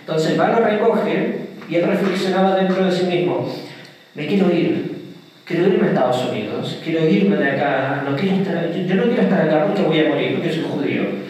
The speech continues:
Me van a involucrar en un campo de concentración, voy a desaparecer y no quiero, no quiero.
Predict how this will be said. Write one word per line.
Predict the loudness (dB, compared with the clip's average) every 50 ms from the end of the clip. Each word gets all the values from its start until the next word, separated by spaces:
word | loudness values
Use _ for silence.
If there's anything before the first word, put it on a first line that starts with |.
| -14 -16 -14 -10
Me | -4 -2
van | 0 0 2
a | 2 2 2 2 0 0 -2 -4 -8 -10 -12 -14 -16 -18 -18 -18 -14
involucrar | -12 -10 -6 -4 -2 0 0 2 2 2 2
en | 2 2
un | 0 0 0
campo | 0 0 0
de | 0
concentración, | 0 -2 -2 -2 -4 -4 -4 -4 -4 -2 0 2
voy | 2 4 4 2
a |
desaparecer | 2 2 0 0 0 0 -2 -2 -2 -2 0 0 0 0
y | 0 0 0 -2 -2 -2 -4 -4
no | -2 -2 -2
quiero, | -2 0 0 0 0 -2 -4 -6 -8 -12 -14 -10 -6
no | -4 -2
quiero. | -2 0 0 0 -2 -2 -4 -4